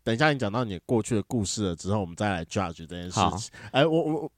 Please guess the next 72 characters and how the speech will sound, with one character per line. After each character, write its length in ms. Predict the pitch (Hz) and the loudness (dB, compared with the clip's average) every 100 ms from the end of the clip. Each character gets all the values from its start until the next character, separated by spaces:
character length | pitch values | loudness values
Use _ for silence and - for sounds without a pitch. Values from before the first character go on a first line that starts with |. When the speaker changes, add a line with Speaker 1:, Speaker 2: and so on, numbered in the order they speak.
| _ - | _ -2
Speaker 1:
不 80 | |
能 120 | 131 98 | 0 0
说 160 | 98 | -2
judge， 200 | 98 92 - | -2 -4 -4
我 60 | |
们 100 | 120 | 0
再 120 | 196 | 4
来 80 | 180 | 4
讨 320 | - - 101 | 4 -2 0
论 180 | 92 143 | 4 2
这 80 | 127 | 4
件 100 | 123 | 0
事 200 | 120 123 | 0 -2
情。 120 | 95 - - - | -4 -10 -14 2
但 100 | 262 | 6
因 60 | 294 | 10
为 100 | 262 | 12
我 120 | 156 | 10
知 120 | 165 | 10
道 240 | 202 175 - _ - | 8 8 6 _ 2
我 200 | 127 113 | 4 6
的 160 | 120 | 2
好 280 | 113 110 90 | 2 0 0
是 440 | - 156 139 107 - | 0 4 4 4 2
无 200 | 110 120 | -2 0
心 320 | - 151 151 | -2 0 0
的 120 | 127 | -2
好， 320 | 95 - - - _ _ - | -4 -8 -12 -16 _ _ -2
但 220 | - 320 233 | 4 6 6
你 120 | 156 | 6
的 180 | 139 147 | 8 8
那 100 | 185 | 10
个 120 | 180 | 10
后 220 | 165 185 | 12 12
续 180 | 160 165 | 12 8
看 220 | 147 147 | 6 6
中 160 | 143 139 | 8 6
是 140 | 160 | 4
有 240 | 127 101 95 | 2 2 0
心 240 | 127 120 | -2 -2
的 120 | 110 | -2
好。 320 | 92 87 - _ - | -2 -6 -10 _ 6
Speaker 2:
对， 160 | 110 | 6
是 160 | - 196 | 8 8
有 120 | 110 | 8
心 240 | 90 120 | 8 2
的。 80 | 117 | 6
Speaker 1:
是 220 | 107 202 | 10 10
有 220 | 147 113 98 | 10 6 4
心 200 | 127 127 | -2 2
的 80 | |
好。 60 | 123 | 4
Speaker 2:
是 80 | 254 | 8
有 120 | 175 117 | 10 10
目 220 | 190 156 | 10 10
的 160 | 180 | 8
的 160 | 127 107 | 6 6
好， 220 | - 92 | 6 6
但 160 | 135 190 | 8 10
其 60 | 196 | 10
实 60 | |
当 120 | 220 | 10
下 80 | 226 | 10
Speaker 1:
对， 60 | 226 | 12
但 80 | 196 | 12
那 160 | 170 | 12
个 80 | 185 | 10
是 40 | |
事 220 | - 160 156 | 6 6 8
后 160 | 143 | 8
看。 320 | 117 131 95 80 | 6 2 0 4
Speaker 2:
对， 240 | - 87 | 6 6